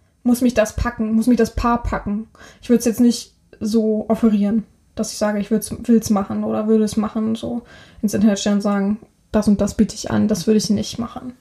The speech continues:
Aber wenn's mich irgendwie packt, also ich war auch schon öfter im Swingerclub und, und so weiter. Ja, tatsächlich dieses, ich hab ein, ein Video mal gehabt, äh, die Swingerclub-Patin, glaub ich, dass ich dich mitnehme und dir alles zeige und dich ein bisschen vorführe und so weiter. Das hab ich auch schon erlebt.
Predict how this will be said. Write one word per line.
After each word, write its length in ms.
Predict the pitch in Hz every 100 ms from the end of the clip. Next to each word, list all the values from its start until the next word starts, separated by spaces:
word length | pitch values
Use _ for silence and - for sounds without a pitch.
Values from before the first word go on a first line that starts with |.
| _
Aber 260 | 240 226 226
wenn's 180 | 233 233
mich 220 | 240 -
irgendwie 200 | 240 220
packt, 320 | - 294 294
also 100 | 233
ich 80 | 214
war 80 | 220
auch 60 | 226
schon 120 | -
öfter 200 | 214 208
im 80 | 208
Swingerclub 760 | - 233 226 208 233 214 220 - - - -
und, 440 | 214 202 196 - -
und 180 | 214 214
so 120 | 202
weiter. 480 | 196 202 208 208 220 - 233
Ja, 300 | 226 233 240
tatsächlich 380 | 233 214 240 233
dieses, 340 | 220 202 202
ich 240 | - 226 233
hab 140 | 226
ein, 380 | 220 214 208 202
ein 180 | 214 220
Video 260 | 262 320
mal 180 | 262 240
gehabt, 400 | 247 254 247 -
äh, 160 | - 220
die 100 | 220
Swingerclub-Patin, 1000 | - 247 285 277 302 285 269 262 269 262
glaub 280 | 254 254 262
ich, 200 | 269 - - -
dass 160 | - 208
ich 60 | -
dich 160 | 220
mitnehme 440 | 240 262 240 233 214
und 120 | 208
dir 100 | -
alles 280 | 202 - -
zeige 580 | 233 233 233 220 208
und 180 | 202 202
dich 140 | 214 220
ein 40 |
bisschen 280 | 220 226 208
vorführe 520 | - 247 - 247 226
und 120 | 220
so 100 | 220
weiter. 240 | 220 208 220
Das 160 | 214
hab 100 | 220
ich 140 | 220 -
auch 160 | 277
schon 220 | - 262
erlebt. 460 | 226 240 254 262